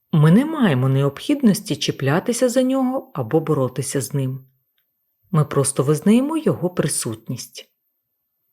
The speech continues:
Ми залишаємося вільними, навіть відчуваючи неприємне відчуття. Почуття — це просто почуття.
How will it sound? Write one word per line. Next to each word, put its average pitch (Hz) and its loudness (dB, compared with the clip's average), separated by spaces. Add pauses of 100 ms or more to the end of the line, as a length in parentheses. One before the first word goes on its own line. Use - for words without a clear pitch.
(220)
Ми 143 0
залишаємося 156 0
вільними, 127 -2 (420)
навіть 143 -2 (100)
відчуваючи 143 -4
неприємне 143 0
відчуття. 135 -6 (1160)
Почуття — 185 -2 (260)
це - -2
просто 147 -4
почуття. - -8